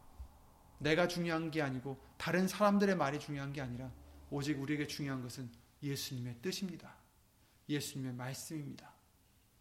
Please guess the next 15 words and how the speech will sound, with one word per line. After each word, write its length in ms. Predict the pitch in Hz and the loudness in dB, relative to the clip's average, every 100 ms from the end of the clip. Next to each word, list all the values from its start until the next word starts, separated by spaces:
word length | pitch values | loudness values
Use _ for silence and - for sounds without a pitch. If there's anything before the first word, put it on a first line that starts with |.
| _ - - 156 | _ -20 -8 4
예수님만 640 | 175 202 233 226 226 233 | 6 6 6 6 6 4
기쁘게 400 | - 226 262 254 | 4 2 4 4
해드리면 360 | 240 196 175 190 | 4 4 2 0
돼요. 260 | 147 120 127 - _ _ - _ - - - _ _ - | -4 -10 -14 -20 _ _ -20 _ -20 -20 -20 _ _ 4
어떻게 500 | 190 240 269 262 262 | 6 6 2 4 4
기쁘시게 580 | 226 - 240 - 233 220 | 4 2 2 2 4 4
해드릴지 720 | 226 214 214 220 220 220 - | 4 2 2 2 0 0 -2
시험하여 720 | - - 320 311 285 247 226 | 4 8 8 8 6 4 4
봐야 200 | 185 156 | 2 0
된다라고 440 | 160 156 151 143 | 0 0 0 -2
하셨습니다. 680 | 127 156 165 151 - 131 123 - - - - - - - - - - - | -6 -8 -10 -10 -10 -10 -12 -18 -20 -20 -20 -20 -20 -20 -20 -20 -20 -10
하나님을 580 | - 185 165 160 156 - | 0 0 2 0 0 2
기쁘시게 760 | 233 - - - 254 240 226 | 2 2 -2 2 4 4 6
하는 240 | 220 196 | 6 6
자, 240 | 156 127 | 4 0